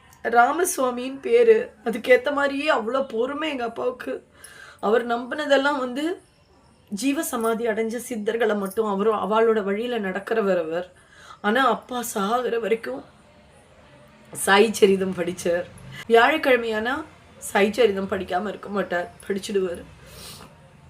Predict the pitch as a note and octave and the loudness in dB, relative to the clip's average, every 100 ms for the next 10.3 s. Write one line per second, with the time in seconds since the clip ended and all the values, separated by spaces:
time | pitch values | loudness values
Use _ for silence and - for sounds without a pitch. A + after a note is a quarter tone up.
0 | - - - - - - F#3+ - C4+ A#3 | -20 -20 -20 -20 -16 -8 -6 -2 0 0
1 | A#3 A3+ B3 G3 G#3 C#4+ C#4+ F#3+ F#3 F#3+ | -2 -4 -2 -2 -2 -2 -2 0 0 0
2 | G#3 B3 G3+ - F3 D#3+ F#3+ F3+ - - | 0 0 -2 -2 -6 -4 -6 -6 -12 -20
3 | - _ F3+ F#3+ G#3+ G#3+ G#3 G3+ A3+ C#4 | -20 _ -6 -2 -2 -2 -2 -2 -2 -2
4 | C#4+ C4 - F3+ F3+ F3 F3+ G3 F#3+ F#3 | -2 -4 -4 -6 -4 -6 -4 -6 -4 -6
5 | F3+ G#3 F#3 F#3 F3 F#3 F3+ G3+ G#3 A#3 | -6 -8 -8 -8 -4 -2 0 0 0 0
6 | C#4 A#3+ A3 G#3 G#3+ B3+ A#3 G#3 - A3 | 0 2 2 0 0 -2 0 0 -2 -2
7 | A3 G3+ F#3 G3 G3+ G3 F3+ F#3+ G3 G3 | -2 0 0 0 0 -2 -6 -4 -6 -4
8 | F#3+ F#3+ F#3 F3+ A#3+ - - - - - | -2 0 -2 -4 -10 -18 -20 -20 -20 -20
9 | - - - A3 A3+ D4 C4 C#4 G#3+ F3+ | -20 -8 -6 -4 -6 -6 -4 -2 -4 -6
10 | G3 A3+ | -4 -2